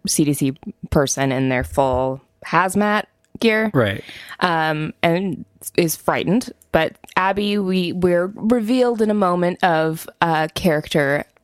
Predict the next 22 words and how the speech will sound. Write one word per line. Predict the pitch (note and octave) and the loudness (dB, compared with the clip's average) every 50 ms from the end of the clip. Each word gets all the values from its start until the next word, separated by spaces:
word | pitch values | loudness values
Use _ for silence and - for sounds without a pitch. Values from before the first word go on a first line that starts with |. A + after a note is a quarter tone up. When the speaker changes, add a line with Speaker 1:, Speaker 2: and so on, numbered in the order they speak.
| _ _ - | _ _ 0
Speaker 1:
um, | D#3+ D3+ C#3+ C#3+ C#3+ D3 D3+ D3 D3+ D3+ D#3+ E3 _ _ _ - | 0 2 2 0 0 0 -2 -2 -2 -2 -4 -4 _ _ _ -8
what's | - - - | -8 -6 -2
the | - C3+ | 0 0
word | C3 C3 | 0 0
I | B2+ C3+ | 0 0
want? | C3 C3 C3+ D3 C#3+ - _ - - - - _ _ - | 0 0 -2 -2 -4 -6 _ -18 -18 -18 -18 _ _ -4
Speaker 2:
Development. | - C3+ A2+ A#2 A#2+ G#2 G2+ G2 - - _ - D#2+ - - - - E3+ D3+ - _ _ - - - | -2 -2 -2 0 -2 -2 0 -2 -4 -6 _ -10 -10 -10 -10 -12 -16 -18 -18 -20 _ _ -10 -2 0
Speaker 1:
Well, | G3+ G3+ G#3 G3+ G3 | 2 4 4 2 2
we, | G3 F#3+ F3 | 0 0 2
we're | E3 F#3 F#3 | 2 2 2
just | F3+ F3+ G#2+ G#2 | 2 0 -2 -4
Speaker 2:
Introduction. | - - - - - - G#3 - - | -4 -6 -6 -6 -6 -6 -8 -6 0
Speaker 1:
yeah, | - G3+ F3+ D3 A#2 G#2 | 2 2 2 2 0 -2
basically, | D3 F3 F#3 G3 F3 D#3+ - E3+ - E3 D#3 | -2 0 0 0 0 0 -2 -2 0 0 0
we're | D3 D3 D#3 D3+ | 2 2 2 0
like, | D3 C#3+ C#3+ - - - | 0 -2 -2 -4 0 0
we, | D#3+ D#3 D3 D3 - | 0 2 0 -2 -2
she | - - F3 D#3+ | -2 0 0 0
takes | - - D#3+ D3+ - - | 2 2 0 0 2 0
off | C#3+ D3+ - | 0 0 0
her | F3 D#3 | 0 0
hazmat | D#3 C#3 C3+ C#3 - | 2 2 0 0 2